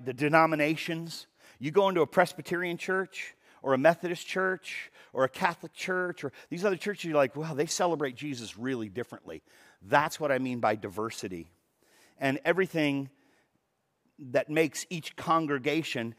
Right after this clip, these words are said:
if we have spiritual eyes to see, makes, makes the church beautiful.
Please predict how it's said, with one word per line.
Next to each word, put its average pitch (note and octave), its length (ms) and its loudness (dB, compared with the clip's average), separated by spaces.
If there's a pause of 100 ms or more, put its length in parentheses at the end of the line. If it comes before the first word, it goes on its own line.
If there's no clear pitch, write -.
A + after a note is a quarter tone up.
(220)
if G#3 320 2 (200)
we D3 160 -4
have D3 560 4
spiritual - 580 -6
eyes C3+ 300 0
to A2+ 100 -12
see, C#3 220 -6 (200)
makes, E3 400 -8
makes C#3+ 300 -6
the A#2+ 80 -14
church - 340 -12
beautiful. D#3+ 480 -8